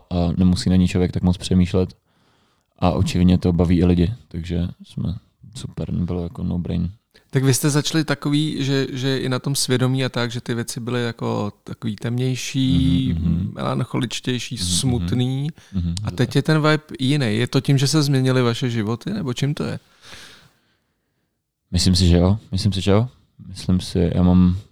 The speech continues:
Speaker 1: reálně jsem to udělal, udělal jsem album Popstar kvůli tomu, že jsem se cítil jako popstar.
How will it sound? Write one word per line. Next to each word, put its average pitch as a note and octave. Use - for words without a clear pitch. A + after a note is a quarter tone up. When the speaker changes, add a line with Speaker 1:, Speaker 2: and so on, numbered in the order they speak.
Speaker 1:
reálně F2+
jsem -
to F#2
udělal, F2+
udělal G#2
jsem G2+
album F#2+
Popstar F#2+
kvůli F#2
tomu, F#2
že F2+
jsem G2
se -
cítil G#2+
jako G#2+
popstar. -